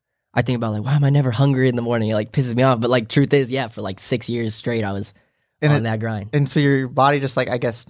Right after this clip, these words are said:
Speaker 2: molds to a schedule. And I feel like, uh, th-, this podcast too, like, Tanner started this podcast just 'cause he was like, "I want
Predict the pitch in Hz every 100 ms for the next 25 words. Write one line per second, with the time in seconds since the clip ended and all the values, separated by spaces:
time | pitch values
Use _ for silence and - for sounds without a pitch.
0 | - 135 131 127 - 120 - - 123 117
1 | 117 - - 127 120 135 127 120 - _
2 | _ _ _ _ - 139 131 127 117 -
3 | _ _ 143 170 - 160 196 - - 151
4 | - 135 - 147 147 139 131 - 170 175
5 | - 147 147 143 143 139 135 - 135 -
6 | 127 151 139 135 127 - _ _ _ _
7 | - 131 139 143 135